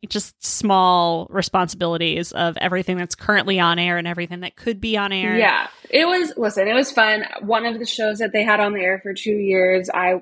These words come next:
Speaker 2: brought into the network. So that was a career highlight and very exciting. It just, you know, the entertainment industry can be very toxic. And I think that it took a lot out of me. And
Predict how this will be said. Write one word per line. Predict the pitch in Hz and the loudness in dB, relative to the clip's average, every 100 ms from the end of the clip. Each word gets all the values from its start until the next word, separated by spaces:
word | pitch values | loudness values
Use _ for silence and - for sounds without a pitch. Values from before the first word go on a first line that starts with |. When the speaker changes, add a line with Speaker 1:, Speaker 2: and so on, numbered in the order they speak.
| - | -4
Speaker 2:
brought | 190 185 180 | 0 2 2
into | 180 180 180 | 0 -6 -10
the | 175 | -2
network. | 160 - 170 175 - | -2 0 -2 -4 -2
So | 170 | 2
that | 180 - | 4 4
was | 208 208 - _ - | 2 0 -10 _ -8
a | 208 | -6
career | - 277 302 | 0 2 4
highlight | 254 220 214 | 4 4 4
and | 208 202 | 2 4
very | 202 196 | 4 4
exciting. | 190 - 185 185 185 185 | 0 2 2 4 0 -4
It | 180 185 | -6 -2
just, | 196 190 180 - - _ _ _ _ - | 2 2 2 -8 -20 _ _ _ _ 0
you | 392 | 0
know, | 285 - | 2 2
the | |
entertainment | 226 247 247 262 202 | 2 2 0 0 0
industry | 214 214 220 202 | -4 -4 -4 -4
can | 226 | -4
be | 202 196 | -4 0
very | 190 185 185 | 2 2 0
toxic. | - 180 - 185 175 180 | -4 -6 -6 -6 -6 -6
And | 170 | -8
I | 175 | -8
think | - 165 - | -8 -8 -2
that | 143 165 | 0 0
it | - | -2
took | - 175 - - - _ _ _ _ _ _ _ _ - | -4 -4 -6 -14 -20 _ _ _ _ _ _ _ _ 2
a | 196 | 2
lot | 190 170 175 - | 6 4 4 4
out | 151 185 | 2 2
of | 185 | -2
me. | 170 165 | -4 -4
And | 165 170 180 | -2 -2 -6